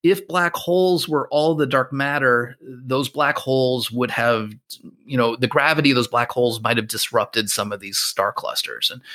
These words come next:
since we see these clusters and they remain bound and, and behaving the way they do, people have argued that certain mass ranges of black holes might be disfavored or ruled out. Um, but other people disagree. It, it's, it's kind of complicated and, uh,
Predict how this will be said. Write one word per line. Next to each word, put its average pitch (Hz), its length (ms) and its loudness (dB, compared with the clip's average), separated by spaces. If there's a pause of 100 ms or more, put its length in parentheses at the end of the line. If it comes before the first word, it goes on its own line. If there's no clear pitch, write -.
(180)
since 151 280 0
we 143 120 4
see 180 400 2
these 165 180 4
clusters 131 560 0
and 120 80 2
they 117 120 4
remain 120 580 2
bound 117 440 0
and, 113 180 -6
and 117 280 -8
behaving 120 400 0
the 113 80 -2
way 113 140 0
they 113 140 -2
do, 196 440 0 (320)
people 147 320 4
have 131 120 2
argued 123 440 2
that 113 160 2
certain 127 460 2
mass 113 320 0
ranges 110 340 -2
of 110 80 -8
black 117 260 -4
holes 117 440 0 (240)
might 123 260 0
be 113 100 0
disfavored 107 640 0
or 101 80 -2
ruled 123 320 0
out. 165 300 4 (400)
Um, 113 260 4
but 151 120 4
other 165 180 4
people 147 240 2
disagree. 117 540 4
It, 110 120 2
it's, 113 220 -6
it's 131 140 -4
kind 123 200 0
of 104 60 -8
complicated 113 680 0
and, 107 220 0
uh, 110 380 0